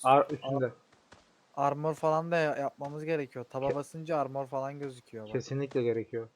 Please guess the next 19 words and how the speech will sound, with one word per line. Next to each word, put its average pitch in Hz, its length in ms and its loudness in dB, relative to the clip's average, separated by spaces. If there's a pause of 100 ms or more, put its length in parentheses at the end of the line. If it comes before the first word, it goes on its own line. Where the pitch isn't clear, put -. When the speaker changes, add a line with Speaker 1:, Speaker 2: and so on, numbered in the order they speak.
(600)
Speaker 2:
Çünkü 147 340 -10
çok 147 280 -4
yiyoruz 143 300 -2
biz 117 120 -12
öyle. 113 280 -6
Hızımızı 147 460 -6
falan 165 280 4
da 170 60 6
arttırabiliyoruz 151 720 -2
herhalde. 110 440 -6 (120)
Speaker 1:
Yemek 127 400 2
yememiz 165 360 2
lazım. 160 280 6
Stamina 143 400 -4
falan 135 280 2
dolmuyor 123 340 0
zaten 110 240 -2
şu 110 180 -10
an. 110 100 -12